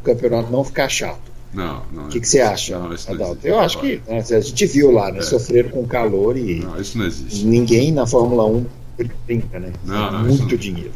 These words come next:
Speaker 2: isso não existe, isso não passa nem pela cabeça dos cara. E, é, perde muito dinheiro fazendo isso.
Speaker 1: Ah, mas, ó, deixa, deixa eu contar uma coisa.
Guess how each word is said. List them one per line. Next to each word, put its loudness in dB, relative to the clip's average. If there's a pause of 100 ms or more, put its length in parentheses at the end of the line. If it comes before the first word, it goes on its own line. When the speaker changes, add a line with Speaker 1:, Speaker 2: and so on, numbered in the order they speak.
Speaker 2:
isso -6
não -2
existe, -6
isso -12
não -10
passa -4
nem -2
pela -4
cabeça -6
dos -10
cara. -10 (640)
E, -8
é, -8
perde -2
muito 2
dinheiro -4
fazendo -10
isso. -6
Speaker 1:
Ah, 4
mas, 4
ó, 6
deixa, 4
deixa 0
eu -10
contar 2
uma 0
coisa. 0